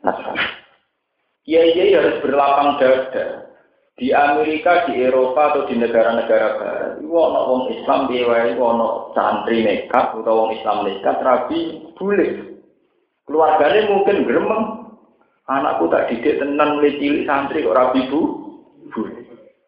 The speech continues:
Tapi sirene pangeran lewat nekat, itu anaknya wis Islam. Paham ya? Kowe ra ngarah iso di-, kowe ra ngarah Islam lewat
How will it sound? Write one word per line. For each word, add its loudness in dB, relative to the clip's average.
Tapi 0
sirene 2
pangeran 2
lewat 2
nekat, 2
itu -2
anaknya 2
wis -
Islam. 2
Paham 2
ya? 0
Kowe 2
ra 4
ngarah 4
iso 2
di-, -2
kowe 4
ra 4
ngarah 4
Islam 2
lewat 4